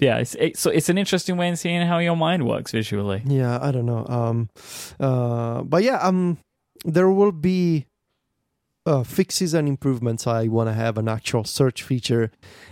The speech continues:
Speaker 2: and I think on, on larger displays, um, should be able to show you a grid of shortcut
Speaker 1: Right, right.
Speaker 2: boxes instead of a column. Uh, so there's a bunch of things I wanna do, but for now,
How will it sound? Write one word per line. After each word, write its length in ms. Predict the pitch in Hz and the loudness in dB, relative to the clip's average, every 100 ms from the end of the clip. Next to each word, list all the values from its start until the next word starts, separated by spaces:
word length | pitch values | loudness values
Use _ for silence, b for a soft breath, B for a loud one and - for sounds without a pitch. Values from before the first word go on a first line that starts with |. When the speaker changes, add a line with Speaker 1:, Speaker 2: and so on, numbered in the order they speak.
| B | B
Speaker 2:
and 400 | 131 120 117 117 | 0 2 0 -2
I 120 | 139 127 | -4 -2
think 300 | 135 123 123 | -2 -2 0
on, 260 | 120 117 151 | 0 -2 -2
on 320 | 127 117 117 | -2 0 0
larger 440 | 123 123 117 123 | 0 0 0 0
displays, 720 | 110 110 - - 117 113 110 - | 0 -4 -6 -2 0 0 -2 -4
um, 380 | 139 113 110 110 _ _ _ _ _ | -4 -2 -4 -8 _ _ _ _ _
should 200 | - 143 | -2 0
be 120 | 127 | 2
able 180 | 127 120 | 2 0
to 140 | - 120 | -2 -4
show 160 | - | 0
you 180 | 120 117 | 2 2
a 60 | 110 | 0
grid 560 | 110 117 131 135 156 _ B B - | -2 -2 -2 -4 -8 _ B B 0
of 380 | 135 131 131 123 120 - 143 147 | 2 2 0 -2 -10 -14 -10 -8
shortcut 360 | 151 - 127 110 | -6 2 4 4
Speaker 1:
Right, 20 | 139 - | 0 0
right. 180 | 127 120 | -14 0
Speaker 2:
boxes 500 | 143 139 - 151 139 | 0 2 0 0 0
instead 480 | - 135 - 139 127 | -4 -4 0 0 2
of 100 | 120 | 0
a 60 | 120 | -2
column. 500 | - 143 139 143 139 B B B - | 0 0 0 -2 -4 B B B -2
Uh, 120 | 147 | 0
so 180 | 170 156 | 2 4
there's 200 | 190 185 | 4 4
a 40 | |
bunch 220 | 196 190 | 2 2
of 80 | 185 | 2
things 200 | 180 170 | 0 2
I 60 | 165 | 2
wanna 240 | 147 143 | 4 2
do, 220 | 127 156 | 2 0
but 180 | 131 123 | 2 -2
for 220 | - 135 | 0 0
now, 340 | 127 127 123 | 2 2 2